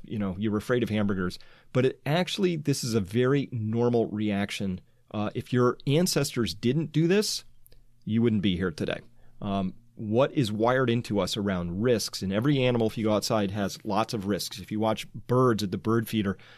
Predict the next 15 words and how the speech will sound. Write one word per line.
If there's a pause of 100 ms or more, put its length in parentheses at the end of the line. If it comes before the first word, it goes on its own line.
(120)
they
are
constantly
on
alert. (420)
Um, (120)
we
just
have (100)
maybe
gotten
a
little
disconnected
from